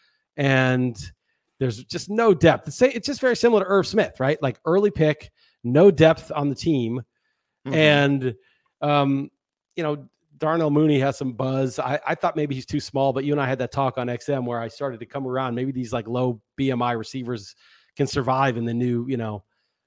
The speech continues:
Speaker 1: uh, very sensitive environment for receivers that, you know, that you can't touch or hurt a receiver. So now, um, these skinny guys who are so quick are now, you know, actually good. But I had, I have Irv Smith at fifteen. If,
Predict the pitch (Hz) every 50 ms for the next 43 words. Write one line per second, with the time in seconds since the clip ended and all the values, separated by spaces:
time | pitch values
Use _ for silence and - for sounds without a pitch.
0 | _ - - 117 113 107 104 104 - _ _ _ _ _ _ _ _ _ 143 127
1 | 135 127 127 120 120 117 117 113 - - 156 147 139 - 139 127 110 120 110 123
2 | 123 127 123 113 110 - - 117 110 110 110 - 147 131 113 98 90 92 - -
3 | 113 101 - 113 107 101 101 107 117 117 120 113 - - 135 - - - 120 117
4 | - 113 104 - 127 120 113 107 104 - - 139 123 104 107 101 - 120 117 120
5 | 123 123 120 120 117 110 - _ _ _ _ _ _ _ _ _ - 117 117 117
6 | 117 120 113 - - 165 160 151 135 131 131 127 127 123 - - - 110 131 113
7 | - - 151 135 - - - 170 156 127 - 131 123 127 127 123 117 110 - _
8 | - 143 127 120 120 - - 135 120 120 139 170 180 143 - 110 110 _ _ _
9 | _ _ _ _ _ _ _ _ _ _ _ _ _ 113 143 151 156 160 170 175
10 | 196 208 208 208 185 196 214 220 196 214 208 196 - - 185 170 - 156 - -
11 | 156 147 - - 143 143 135 135 135 131 120 -